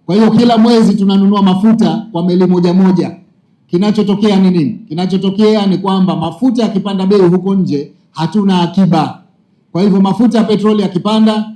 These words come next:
gharama za usafiri zinapanda. Leo mzigo ukishuka pale mkoani mpaka ufike huku kaskazini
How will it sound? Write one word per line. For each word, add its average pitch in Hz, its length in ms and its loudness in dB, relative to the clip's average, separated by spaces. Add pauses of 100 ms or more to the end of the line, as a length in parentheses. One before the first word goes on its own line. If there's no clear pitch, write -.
(100)
gharama 185 320 -4
za 185 100 -2
usafiri 170 380 -4
zinapanda. 139 500 -6 (540)
Leo 202 600 0
mzigo 208 380 2
ukishuka 196 480 0
pale 190 260 -2
mkoani 175 500 -2
mpaka 190 260 -6
ufike 196 360 -2
huku 185 220 0
kaskazini 165 720 -2